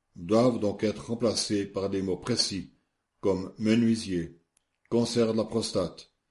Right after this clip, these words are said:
dette, en Pologne, cinquante-huit,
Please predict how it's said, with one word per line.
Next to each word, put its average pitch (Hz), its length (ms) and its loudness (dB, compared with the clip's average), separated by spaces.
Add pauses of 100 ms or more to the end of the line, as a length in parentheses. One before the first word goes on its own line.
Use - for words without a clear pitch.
(200)
dette, 101 580 0 (420)
en 85 120 -8
Pologne, 104 580 4 (400)
cinquante-huit, 120 920 0